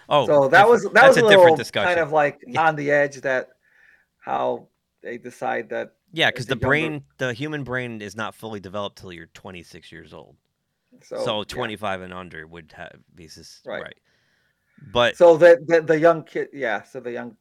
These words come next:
Speaker 2: uh, crew take, tries to take over the ship,
Speaker 1: So
Speaker 2: yeah.
Speaker 1: we find out through Beverly's exposition
Speaker 2: <laughs>
Speaker 1: that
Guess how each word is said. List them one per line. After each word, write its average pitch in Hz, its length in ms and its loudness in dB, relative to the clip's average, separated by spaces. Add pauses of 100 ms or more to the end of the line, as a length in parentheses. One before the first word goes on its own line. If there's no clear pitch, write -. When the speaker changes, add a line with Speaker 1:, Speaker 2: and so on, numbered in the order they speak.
(160)
Speaker 2:
uh, 107 160 -14
crew 117 320 -14
take, 113 180 -14 (140)
tries 110 260 -14
to 107 40 -20
take 107 220 -18
over 98 180 -14
the - 80 -18
ship, - 220 -20
Speaker 1:
So 127 280 -8
Speaker 2:
yeah. 110 60 -10
Speaker 1:
we 120 160 -8
find 135 380 -10
out 127 240 -4
through 107 200 -14
Beverly's 104 600 -12
exposition 90 920 -18 (880)
Speaker 2:
<laughs> - 960 -20
Speaker 1:
that 98 400 -6